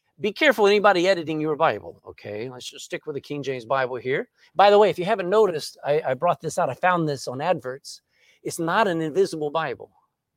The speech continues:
It is to the seeing. It's a Braille New Testament. It's just Matthew and Mark.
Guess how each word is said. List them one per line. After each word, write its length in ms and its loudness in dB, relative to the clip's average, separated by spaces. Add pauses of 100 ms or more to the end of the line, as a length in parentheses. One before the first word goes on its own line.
(360)
It 120 -6
is 240 2
to 280 0
the 120 -10
seeing. 560 -6
It's 160 -12
a 80 -6
Braille 800 -4 (460)
New 120 -10
Testament. 320 -6
It's 80 -16
just 160 -12
Matthew 300 -8
and 100 -8
Mark. 260 0